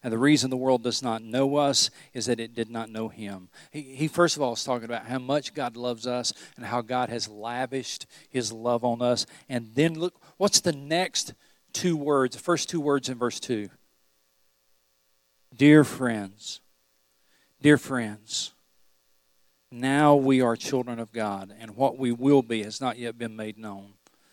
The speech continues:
Dear friends. In verse seven, he says, "Dear children."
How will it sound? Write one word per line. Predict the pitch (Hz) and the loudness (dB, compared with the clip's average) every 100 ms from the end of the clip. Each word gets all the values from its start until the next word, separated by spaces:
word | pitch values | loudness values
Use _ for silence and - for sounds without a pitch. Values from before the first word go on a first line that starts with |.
| _ _ _ 127 107 | _ _ _ -20 0
Dear | 147 151 151 147 127 _ _ | 4 6 4 0 -4 _ _
friends. | _ - 135 120 107 98 98 | _ -12 -10 -8 -10 -16 -18
In | 151 131 131 | -14 -14 -14
verse | 139 147 139 | 4 4 6
seven, | - 165 147 107 - - _ | 4 2 -2 -8 -18 -20 _
he | 135 | -4
says, | 127 - 143 123 - 117 107 | -2 2 4 2 -2 -12 0
"Dear | 147 151 151 127 - _ | 4 4 2 -2 -12 _
children." | - - 127 113 101 90 | -6 -2 0 -2 -8 -20